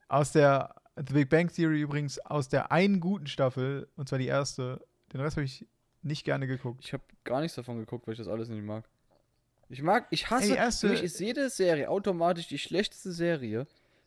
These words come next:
Speaker 2: wenn da Lacher im Hintergrund sind, weil da könnte
Speaker 1: Ja,
Speaker 2: ich kotzen.
Speaker 1: ja,
Speaker 2: So,
Speaker 1: versteh ich.
Speaker 2: ich weiß,
Speaker 1: Ja,
Speaker 2: das ist
Speaker 1: doch.
Speaker 2: nicht mal witzig, warum willst du's witzig machen? Ich
Speaker 1: Ja.
Speaker 2: entscheide, wann's
Speaker 1: Es
Speaker 2: witzig
Speaker 1: ist
Speaker 2: ist.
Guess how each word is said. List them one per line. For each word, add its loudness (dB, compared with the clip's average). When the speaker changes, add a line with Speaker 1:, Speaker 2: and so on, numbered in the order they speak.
Speaker 2:
wenn -4
da 4
Lacher 2
im -2
Hintergrund -4
sind, -10
weil -6
da -4
könnte 2
Speaker 1:
Ja, 8
Speaker 2:
ich -8
kotzen. -2
Speaker 1:
ja, -2
Speaker 2:
So, 2
Speaker 1:
versteh 2
ich. -4
Speaker 2:
ich -4
weiß, 8
Speaker 1:
Ja, 2
Speaker 2:
das 4
ist 2
Speaker 1:
doch. -4
Speaker 2:
nicht -4
mal 8
witzig, 0
warum 4
willst -2
du's -6
witzig -4
machen? 0
Ich 2
Speaker 1:
Ja. 6
Speaker 2:
entscheide, 4
wann's 0
Speaker 1:
Es 2
Speaker 2:
witzig -2
Speaker 1:
ist -4
Speaker 2:
ist. -12